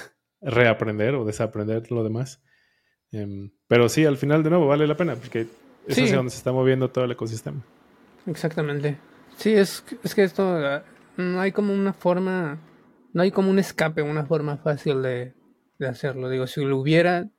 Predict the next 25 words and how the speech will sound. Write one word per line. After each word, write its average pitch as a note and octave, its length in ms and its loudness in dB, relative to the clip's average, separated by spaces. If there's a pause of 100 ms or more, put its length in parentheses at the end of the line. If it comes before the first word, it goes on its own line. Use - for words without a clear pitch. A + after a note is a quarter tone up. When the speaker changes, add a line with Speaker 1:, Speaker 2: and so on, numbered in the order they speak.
(160)
Speaker 2:
se - 100 -4
los C#3 140 -8
compartiríamos D3 640 -2
porque C#3 380 -6
al B2+ 120 0
menos D3 200 -2
yo D3 80 -2
sería C#3+ 220 0
el C#3+ 60 -4
primero C3+ 380 -4
de B2+ 260 0
Speaker 1:
<laughs> - 0 -
Speaker 2:
decirle, B2+ 400 -8
"¿Sabes C#3+ 240 -6
qué? C#3+ 120 -6
Mira, C3+ 180 -6
esto B2+ 180 -12
es C#3+ 60 -6
más C#3 140 -6
fácil C3+ 280 -2
Speaker 1:
Ujú. - 40 0
Speaker 2:
así." F3+ 240 0 (120)
<laughs> E3 160 6 (880)
Pero C#3+ 520 2
es, C3 340 -8